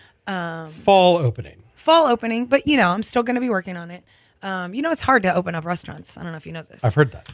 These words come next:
Speaker 1: Yeah. Um, and, uh, I'm helping my homeboys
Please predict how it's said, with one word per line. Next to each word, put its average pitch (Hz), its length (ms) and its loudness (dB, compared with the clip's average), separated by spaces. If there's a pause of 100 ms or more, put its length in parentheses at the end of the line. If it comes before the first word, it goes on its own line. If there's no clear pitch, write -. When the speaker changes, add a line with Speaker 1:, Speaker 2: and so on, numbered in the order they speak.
(100)
Speaker 1:
Yeah. 208 120 -10 (440)
Um, 202 680 4
and, 214 760 0
uh, - 80 -12
I'm 202 540 0
helping 240 580 -2 (400)
my 196 280 0
homeboys 220 840 2